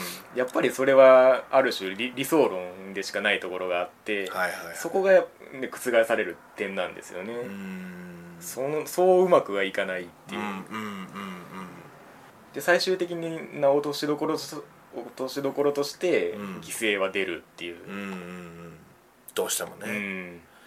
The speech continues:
Speaker 2: それまあ戦争だからね。
Speaker 1: だから、ね、あの、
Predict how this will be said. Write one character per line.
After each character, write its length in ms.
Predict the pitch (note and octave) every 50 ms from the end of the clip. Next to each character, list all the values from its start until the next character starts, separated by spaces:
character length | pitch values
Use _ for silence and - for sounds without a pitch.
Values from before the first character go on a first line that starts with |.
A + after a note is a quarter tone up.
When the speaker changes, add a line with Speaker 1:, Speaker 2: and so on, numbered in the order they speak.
| - - - - - - - - - _ -
Speaker 2:
そ 120 | - -
れ 40 | -
ま 60 | D#2+
あ 20 | -
戦 200 | - - F2+ F2+
争 180 | F2 - F#2+ F2
だ 120 | F#2+ F2+
か 80 | - -
ら 60 | -
ね。 60 | - F2+ G2 G#2 G#2 G#2 - - - _ _ _ _ - - - - - _ -
Speaker 1:
だ 100 | G#2+ G2
か 80 | F2+ F2
ら、 280 | E2+ D#2+ D2 D#2 - - - - - _ - - - - -
ね、 200 | G#2+ G#2 F#2+ -
あ 120 | F#2+ F#2 F2+
の、 320 | F2+ F2+ F2+ F2+ F2+ -